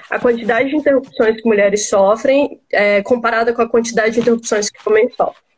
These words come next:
E tem também, é, a questão de, às vezes, você dá a ideia,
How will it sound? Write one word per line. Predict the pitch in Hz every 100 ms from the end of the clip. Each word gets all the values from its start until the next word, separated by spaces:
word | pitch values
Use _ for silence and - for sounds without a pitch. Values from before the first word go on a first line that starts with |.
| - - - _ _ -
E | 254
tem | 240 262 269
também, | 269 294 277 233 220 233 262 -
é, | - 202 202 202 202 202 190 196 _ _ _ _
a | 214 226
questão | 247 233 247 220 247
de, | 233 214 202 -
às | 208 208
vezes, | 240 247
você | 233 233 247
dá | 220 226 233
a |
ideia, | 277 233 202 196 208 240